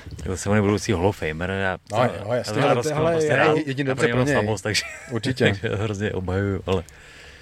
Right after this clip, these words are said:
Speaker 3: A já to nemyslím
Speaker 1: Hmm.
Speaker 3: nějak jako špatně, já jenom říkám, jako, že to je
Speaker 1: Je,
Speaker 3: zvláštní,
Speaker 1: je
Speaker 3: že
Speaker 1: to
Speaker 3: jdeš o,
Speaker 1: nepoměr,
Speaker 3: o
Speaker 1: no.
Speaker 3: titul a máš třikrát míň než
Speaker 1: Jo.
Speaker 3: prostě frajer, jako, který není ani v první patnáctce,
Speaker 1: Hmm.
Speaker 3: to, takže
Speaker 1: To jo,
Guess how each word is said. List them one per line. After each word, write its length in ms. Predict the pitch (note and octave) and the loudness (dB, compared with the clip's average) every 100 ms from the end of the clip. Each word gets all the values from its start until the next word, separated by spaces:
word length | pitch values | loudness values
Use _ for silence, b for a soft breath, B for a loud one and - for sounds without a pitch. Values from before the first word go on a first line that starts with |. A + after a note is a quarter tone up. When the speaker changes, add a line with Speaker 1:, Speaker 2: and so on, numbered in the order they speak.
| - | -2
Speaker 3:
A 40 | |
já 160 | A#2+ C3+ | 2 6
to 100 | D#3 | 6
nemyslím 580 | D3 D#3 D3 F3+ - G#3 | 4 2 2 2 2 2
Speaker 1:
Hmm. 80 | F3 | 2
Speaker 3:
nějak 200 | D#3+ D3+ | 2 2
jako 180 | D3 D3 | 2 2
špatně, 320 | - C3+ C3+ | 0 0 0
já 100 | C3+ | 0
jenom 240 | C#3 C#3 | 0 -2
říkám, 280 | C3+ C#3 C#3 | -4 -4 -4
jako, 200 | C#3 C#3 | -4 -4
že 120 | C3+ | -2
to 80 | C3 | 0
je 40 | D3 | 2
Speaker 1:
Je, 40 | |
Speaker 3:
zvláštní, 440 | C#3+ D3 D3+ D#3 C#3+ | 4 4 2 -2 -2
Speaker 1:
je 40 | |
Speaker 3:
že 60 | C3+ | 0
Speaker 1:
to 60 | |
Speaker 3:
jdeš 140 | C#3 D3 | 0 2
o, 40 | |
Speaker 1:
nepoměr, 200 | D#3 F#3 | 2 2
Speaker 3:
o 40 | D#3 | 0
Speaker 1:
no. 60 | |
Speaker 3:
titul 520 | - D#3 D3+ D3+ D#3 D#3+ | 2 0 4 6 6 6
a 20 | |
máš 240 | D3+ D3 | 2 0
třikrát 460 | - D3 C#3+ D3 D3 | -2 -2 0 -2 -2
míň 220 | D3 D3 | -4 -4
než 160 | D3 D3+ | -4 -4
Speaker 1:
Jo. 60 | - | -2
Speaker 3:
prostě 340 | C#3+ - D3 | -2 0 0
frajer, 360 | - C#3 C#3+ C#3+ | 2 4 4 2
jako, 460 | C#3+ D3+ C#3+ C#3 - | 2 2 2 0 -2
který 400 | - D3 C#3+ C#3 | 0 2 4 2
není 220 | C#3 C#3+ | 0 0
ani 180 | D3 C#3+ | 2 2
v 60 | |
první 280 | D#3+ D3 D3 | 2 2 4
patnáctce, 600 | D3+ - D#3 D3+ - - | 4 4 2 2 0 0
Speaker 1:
Hmm. 100 | A#2+ | 0
Speaker 3:
to, 240 | F#2+ A#2 A2+ | 0 -2 -2
takže 460 | A#2+ A#2 A#2 A#2+ A#2+ B B B B | -4 -4 -4 -6 -8 B B B B
Speaker 1:
To 60 | G2 | -4
jo, 140 | F2+ | -4